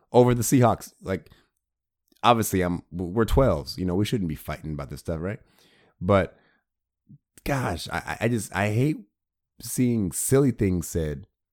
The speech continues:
I, I, I'm a snob when it comes to being a football fan, and I hate when my, you know,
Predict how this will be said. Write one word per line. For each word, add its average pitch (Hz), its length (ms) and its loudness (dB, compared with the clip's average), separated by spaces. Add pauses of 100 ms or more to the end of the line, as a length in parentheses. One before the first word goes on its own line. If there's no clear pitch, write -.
(920)
I, 110 360 4
I, 123 240 0
I'm 131 180 4
a 120 40 2
snob 156 460 2
when 139 80 4
it 131 80 0
comes 131 220 2
to 120 40 -2
being 117 220 2
a - 20 0
football 98 400 0
fan, 101 260 0
and 101 140 0
I 98 120 0
hate 123 280 0 (340)
when 101 520 0 (2500)
my, 95 260 2
you 90 320 0
know, 90 320 0